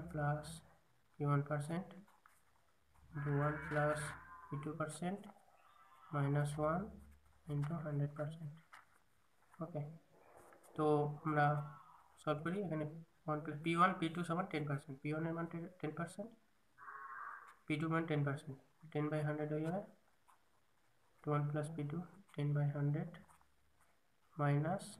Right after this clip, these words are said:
one into hundred percent সমান সমান, এইটা হয়ে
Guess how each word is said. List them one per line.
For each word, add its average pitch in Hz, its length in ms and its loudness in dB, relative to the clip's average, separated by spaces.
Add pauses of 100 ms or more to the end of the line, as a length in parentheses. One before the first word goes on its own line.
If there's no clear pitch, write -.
(380)
one 165 120 4 (580)
into 143 240 0 (680)
hundred 147 380 2
percent 147 340 -2 (1300)
সমান 160 320 4
সমান, 147 240 4 (920)
এইটা 151 280 0
হয়ে 160 140 2